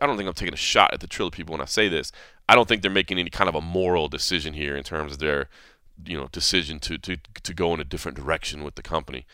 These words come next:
Uh, I don't think, you know, I don't think they heard the moral outcries of everybody going, "What the hell were you doing with a fifty-eight-year-old man in there? You could have gotten him killed,"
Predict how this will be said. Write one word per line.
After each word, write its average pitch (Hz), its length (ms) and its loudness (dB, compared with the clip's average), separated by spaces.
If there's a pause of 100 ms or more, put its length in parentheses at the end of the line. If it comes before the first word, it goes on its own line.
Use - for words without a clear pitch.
(300)
Uh, 69 400 -2
I 87 100 2
don't 87 140 2
think, 90 260 -2 (320)
you 90 80 -6
know, 78 160 -2
I 92 80 4
don't 95 120 4
think 107 140 2
they 101 100 8
heard 107 280 4
the 95 60 0
moral 98 380 4
outcries 85 800 6
of 82 120 -2
everybody 82 440 2
going, 80 240 -6
"What - 240 0
the 87 140 4
hell 127 300 0
were 107 100 0
you 92 120 -4
doing 117 340 0
with 95 140 -4
a 76 40 -8
fifty-eight-year-old 104 880 0
man 98 300 2
in 92 120 -6
there? 95 160 2
You 101 120 -2
could 104 160 0
have 95 80 2
gotten 85 240 4
him 76 100 -10
killed," 117 520 0